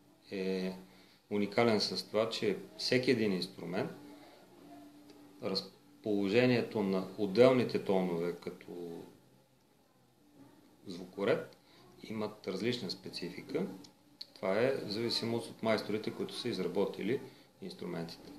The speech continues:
Няма стандартизация за дължината на грифа в, а, изработката на гадулки в България, както е примерно при цигулки, виолончели, контрабаси. Там има съответно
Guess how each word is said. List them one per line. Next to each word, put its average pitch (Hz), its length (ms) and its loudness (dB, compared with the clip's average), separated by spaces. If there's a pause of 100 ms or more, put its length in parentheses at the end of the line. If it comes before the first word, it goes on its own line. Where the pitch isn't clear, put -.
(100)
Няма 110 320 0
стандартизация 107 1000 0
за 123 500 6 (400)
дължината 107 540 4
на 87 140 2
грифа 87 440 2
в, 151 420 2
а, 143 580 4
изработката 139 680 4
на 139 100 2
гадулки 135 440 6
в 131 160 4
България, 135 600 4 (340)
както 110 260 0
е 101 100 -2
примерно 117 520 4
при - 80 -10
цигулки, 123 580 2
виолончели, 113 840 2 (540)
контрабаси. 120 720 0 (560)
Там 110 200 0
има 117 180 2
съответно 117 840 2